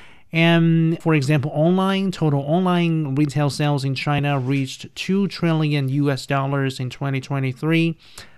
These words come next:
up by eleven percent year on year. And offline, there was also a rosy picture because really a number of major department store brands,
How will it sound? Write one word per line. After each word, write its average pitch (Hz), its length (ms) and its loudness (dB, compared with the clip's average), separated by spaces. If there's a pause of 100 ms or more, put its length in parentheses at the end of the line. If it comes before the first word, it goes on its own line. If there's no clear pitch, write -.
(160)
up 160 240 0
by 143 300 2
eleven 185 420 2
percent 143 540 -2
year 139 260 -2
on 139 160 0
year. 139 380 -2 (360)
And 156 500 2
offline, 180 720 2
there 147 200 2
was 143 180 0
also 170 540 -2
a 147 120 -2
rosy 135 400 0
picture 143 420 -4
because 131 440 -2 (300)
really 170 320 4
a 147 80 0
number 151 460 2
of 135 180 -2
major 143 640 0
department 135 720 -4
store 180 380 0
brands, 139 560 0